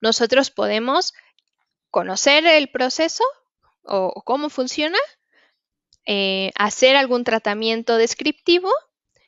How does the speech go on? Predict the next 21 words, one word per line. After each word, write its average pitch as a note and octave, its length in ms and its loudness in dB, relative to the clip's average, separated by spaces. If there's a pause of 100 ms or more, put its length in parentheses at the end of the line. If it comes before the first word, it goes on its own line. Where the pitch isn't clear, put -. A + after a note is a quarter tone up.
(160)
y D#4+ 120 2
también C4+ 520 2 (220)
predecir G#3+ 540 0
en G4+ 100 0
el D4 120 0
futuro D4+ 400 -2 (160)
qué A#3 140 4
puede A3+ 340 2
pasar. - 320 -10 (840)
Entonces, E4+ 320 2
lo F#4 100 6
más A#4+ 180 4
importante F4 800 2
al, G#3 440 2 (100)
a-, G3 560 -6 (420)
al A#3 160 4
conectar C4 680 0
una G#3+ 180 -6
planta, A#3 340 -2
un G3+ 60 -12
producto, C#4+ 420 -2